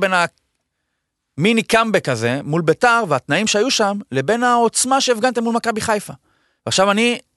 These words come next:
רוצה לקחת את זה עכשיו יותר כיוון של מכבי, ולחזור את זה למשחק נגד מכבי חיפה. מה תחושת החסך שלך בתור אוהד, של לקבל בהזדמנות האחרונה בהחלט שאפשר לקבל הרכב כזה,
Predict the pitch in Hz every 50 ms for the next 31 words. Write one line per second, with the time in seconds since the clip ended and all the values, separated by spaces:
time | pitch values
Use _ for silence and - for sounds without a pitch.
0 | _ _ _ _ _ _ _ _ _ _ - 127 131 - 208 202 - 196 185 156
1 | 170 - 196 170 151 - 175 143 165 180 170 160 139 - - 190 175 165 123 120
2 | 107 120 156 160 139 139 127 120 - 151 147 156 147 135 131 - 135 127 - 117
3 | 110 - - - _ _ _ _ _ _ _ _ _ _ _ _ _ _ _ _
4 | _ 127 170 220 - - 190 - 214 202 - 170 - 156 - - 202 190 185 -
5 | - 143 - 185 180 160 147 - 175 147 139 131 135 165 196 190 214 185 - _
6 | _ _ _ _ _ _ _ _ _ _ _ _ - - 139 135 127 - - 131
7 | 127 170 190 202 208 208 214 - _ _ _ _ _ _ - 131 131 117 135 147
8 | 185 190 - 175 147 101 139 147 160 185 180 156 147 139 - 160 170 165 - -
9 | 135 120 - - 165 160 147 - 131 117 165 190 180 143 110 - 117 98 - 107
10 | 101 98 104